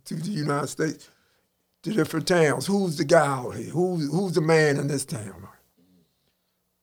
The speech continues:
Or it's, uh, Art Bart Prey in New Jersey, Rayful Edmond in D C,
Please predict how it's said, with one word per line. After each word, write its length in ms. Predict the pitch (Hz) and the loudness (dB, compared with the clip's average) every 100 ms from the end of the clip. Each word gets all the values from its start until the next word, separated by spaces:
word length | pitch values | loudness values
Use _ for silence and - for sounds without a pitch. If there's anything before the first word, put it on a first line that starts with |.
| _ _ | _ _
Or 180 | 160 139 | -8 -6
it's, 140 | 131 | -4
uh, 320 | 143 131 123 101 - _ _ _ - | -4 -2 -4 -8 -18 _ _ _ 0
Art 200 | 151 131 | 0 2
Bart 260 | 139 139 - | 4 2 4
Prey 280 | 160 139 | 4 4
in 100 | 127 | 0
New 140 | 139 139 | -6 -6
Jersey, 500 | 156 147 - - - | -4 -2 -4 -10 -12
Rayful 460 | - 160 139 151 165 | -2 -2 -2 0 0
Edmond 240 | 151 143 | 0 -4
in 120 | 139 | -4
D 140 | 131 139 | -4 -4
C, 360 | 131 160 113 | -4 -6 -8